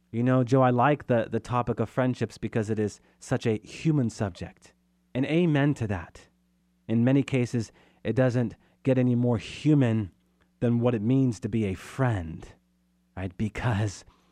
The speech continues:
we are giving, turning ourselves over in a way that is most difficult, and it challenges us to the core. But as it is a human subject, it never stops being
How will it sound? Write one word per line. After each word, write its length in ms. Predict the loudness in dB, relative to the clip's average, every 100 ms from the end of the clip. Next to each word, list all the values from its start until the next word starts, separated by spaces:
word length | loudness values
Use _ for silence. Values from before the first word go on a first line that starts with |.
| _ _
we 140 | -4 -2
are 80 | -2
giving, 800 | -4 0 0 2 2 2 0 -4 _ _
turning 540 | -12 -6 -4 0 0 0
ourselves 680 | -2 -4 -2 -2 -2 -4 -4
over 560 | 0 0 0 -4 -8 -14 _ _ _ _ -4
in 120 | 0
a 40 |
way 300 | 2 2 2
that 180 | 0 0
is 280 | 0 -2 -8 _ _ _ _ _ -6
most 380 | 2 4 4 0
difficult, 560 | -6 -4 -6 -6 -12 -20 _ _
and 120 | -2
it 80 | -2
challenges 560 | -2 0 2 2 2 0
us 200 | -2 -4
to 120 | -4
the 100 | -4
core. 460 | -2 -2 -2 -6 -14 _ _ _ _ _ _ 2
But 120 | 4
as 260 | 6 6 6
it 100 | 6
is 180 | 6 6
a 200 | 4 2 -10 -18
human 480 | 0 6 8 6 4
subject, 680 | 0 -2 -2 -8 -8 -20 -20 _ _ _ _ _ _ _ 2
it 100 | 6
never 320 | 8 6 6
stops 380 | 4 4 4 2
being 400 | 2 4 4 2